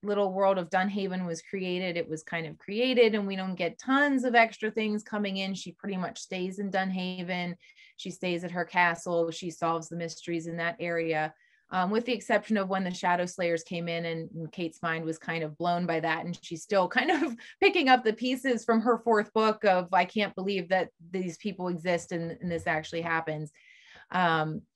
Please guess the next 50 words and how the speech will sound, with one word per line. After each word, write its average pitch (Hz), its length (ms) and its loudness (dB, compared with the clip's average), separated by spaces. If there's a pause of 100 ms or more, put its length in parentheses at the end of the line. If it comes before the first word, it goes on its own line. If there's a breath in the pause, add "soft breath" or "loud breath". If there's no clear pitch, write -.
(180 soft breath)
but 196 360 4
for 269 100 4
the 247 100 8
most 262 380 6
part, 226 220 4
you 226 80 2
know, 196 120 2
again, 196 280 2
they 226 180 8
came 240 320 0
to 220 100 -2
her. 180 460 4
She 180 220 -8
didn't 190 360 -2
leave 208 280 0
her 190 160 -4
world. 175 440 4
So, 170 360 0
so 180 180 -6
that 196 260 6
world 202 280 4
is 165 200 -6
really 185 300 -2
well 175 240 4
established. 165 680 0 (420 soft breath)
Maggie 214 320 4
travels 196 460 4
all 185 180 4
over. 190 400 2
She's 180 220 -10
a 175 80 -4
little 175 180 0
bit 170 140 -4
more 175 160 0
realistic. 170 580 -2
So 175 280 0
she, 196 600 -2
um, 160 540 -2
you 175 100 -6
know, 160 300 -2 (120)
I 175 100 0
do 170 160 -2
a 160 40 -4
great 180 260 -4
deal 175 200 0
of 165 80 -8
research 170 540 -6
in, 165 220 -8
into 170 220 -10
what 165 200 -4